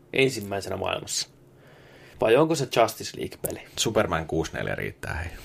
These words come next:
Speaker 2: hei.
Speaker 1: <laughs> Joo, se riittää tappaan teräsmiehen. Se on kryptoniittia se peli, mutta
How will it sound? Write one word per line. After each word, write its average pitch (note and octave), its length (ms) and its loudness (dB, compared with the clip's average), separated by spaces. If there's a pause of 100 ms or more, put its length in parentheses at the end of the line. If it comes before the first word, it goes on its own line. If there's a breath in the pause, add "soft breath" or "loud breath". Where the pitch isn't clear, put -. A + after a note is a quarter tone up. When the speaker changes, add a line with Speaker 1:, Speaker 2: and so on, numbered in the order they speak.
(100)
Speaker 2:
hei. A2 100 -6
Speaker 1:
<laughs> - 1300 -14
Joo, A#2 160 6
se A2+ 100 2
riittää A#2 320 4
tappaan G2+ 400 4
teräsmiehen. F#2+ 440 -6
Se - 80 -2
on G#2+ 60 -4
kryptoniittia - 760 -2
se G2 100 -4
peli, - 220 -6
mutta - 300 0